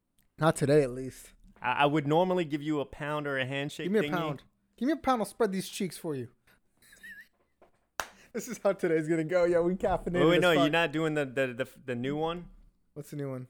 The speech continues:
Speaker 2: The new handshake, man.
Speaker 1: Oh. Yeah. It's called power. Respect.
Speaker 2: Hey, we keep, we keep it lit like candles.
Speaker 1: Yo, okay, so let's just start off peaceful real quick.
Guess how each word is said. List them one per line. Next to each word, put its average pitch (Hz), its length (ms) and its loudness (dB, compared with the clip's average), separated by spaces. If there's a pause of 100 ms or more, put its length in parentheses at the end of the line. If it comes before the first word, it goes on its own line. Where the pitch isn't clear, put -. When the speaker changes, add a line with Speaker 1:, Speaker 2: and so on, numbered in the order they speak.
(160)
Speaker 2:
The 113 80 -12
new 131 160 -8
handshake, 135 520 -8
man. 104 300 -10 (680)
Speaker 1:
Oh. 135 120 -20 (1080)
Yeah. 101 120 -18 (680)
It's - 100 -20
called 165 260 -8
power. 143 420 -4 (400)
Respect. - 580 -2 (200)
Speaker 2:
Hey, 151 100 0
we 139 140 -2
keep, 165 160 -2
we 156 120 -2
keep 170 220 -6
it 143 80 0
lit 135 220 -2
like 123 200 -4
candles. 117 460 -6
Speaker 1:
Yo, 147 320 2
okay, 147 260 0
so 135 380 -6 (300)
let's 170 220 0
just 226 140 -2
start 196 240 2
off 185 240 2
peaceful 170 400 -6
real 156 160 -4
quick. 147 320 -8